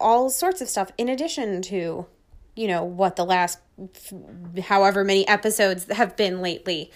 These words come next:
Um, I was actually, I actually did the keto diet. I liked it. This episode, I'm not really gonna talk about, um, it's not really to, like, advocate for it or to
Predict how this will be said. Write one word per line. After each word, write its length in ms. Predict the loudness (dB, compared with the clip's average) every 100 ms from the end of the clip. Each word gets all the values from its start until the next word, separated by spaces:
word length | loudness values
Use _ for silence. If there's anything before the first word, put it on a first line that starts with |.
| -20 -20 -20 -20 _ _ -4
Um, 480 | -4 -4 -6 -10 -16 _ _ 0
I 160 | 2
was 120 | 2
actually, 560 | 0 0 -2 0 0 2
I 180 | 2 4
actually 360 | 2 -2 -6
did 220 | -2 -4 -4
the 80 |
keto 360 | -8 -4 0 0
diet. 460 | -2 -4 -4 -6 -4
I 340 | -2 0 0 0
liked 400 | 0 0 -2 -4
it. 300 | -2 -4 -8 -20 -16 -4
This 160 | 0
episode, 400 | 2 0 2 2
I'm 100 | 2
not 160 | -2 -2
really 220 | 0 0
gonna 180 | -2 -8
talk 300 | -6 -6 -4
about, 380 | -2 -2 -2 -6
um, 420 | -6 -4 -4 -8 -12 -10 -4 -2 0
it's 180 | -2 -2
not 160 | -4 -2
really 260 | 0 0
to, 300 | -2 0 0 0
like, 200 | -4 0
advocate 560 | -2 0 -4 -2 -2 -2
for 320 | -2 0 2
it 120 | 0
or 160 | -2 -4
to 300 | -2 -4